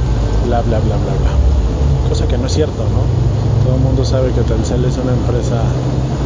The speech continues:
eh, del siglo pasado, con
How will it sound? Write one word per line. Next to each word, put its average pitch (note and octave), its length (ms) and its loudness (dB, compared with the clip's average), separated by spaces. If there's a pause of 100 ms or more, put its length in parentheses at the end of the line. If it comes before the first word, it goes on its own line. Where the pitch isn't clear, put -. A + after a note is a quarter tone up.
(400)
eh, - 1500 0
del A2+ 100 0
siglo B2+ 320 0
pasado, B2 520 -2 (580)
con B2+ 240 0